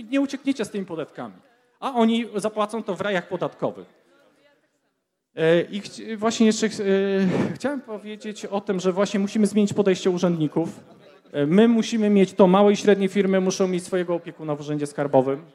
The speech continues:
I chcemy takie zmiany zai-, e, zainicjować, e, chcemy zrobić większy ruch, e, chcemy przygotowywać zmiany w prawie.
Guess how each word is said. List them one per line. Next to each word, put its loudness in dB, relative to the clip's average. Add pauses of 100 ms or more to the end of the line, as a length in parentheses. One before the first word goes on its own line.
(720)
I -14
chcemy 2
takie 2
zmiany 2
zai-, 2
e, 2
zainicjować, -2
e, -6
chcemy -6
zrobić -6
większy 2
ruch, 6
e, 4
chcemy -2
przygotowywać -6
zmiany 2
w -10
prawie. -2